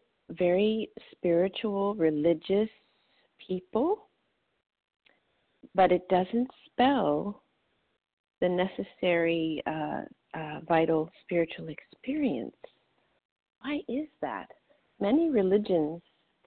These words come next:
um, include inventory, self-inventory. They include service to others. They include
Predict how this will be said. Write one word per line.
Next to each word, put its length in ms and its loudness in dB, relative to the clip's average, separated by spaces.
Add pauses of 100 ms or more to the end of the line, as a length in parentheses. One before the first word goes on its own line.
(100)
um, 380 -16 (1400)
include 760 0 (180)
inventory, 1000 -4 (120)
self-inventory. 1300 -6 (800)
They 140 4
include 580 -2 (220)
service 380 -4 (240)
to 200 -6
others. 520 -8 (1400)
They 200 2
include 680 -2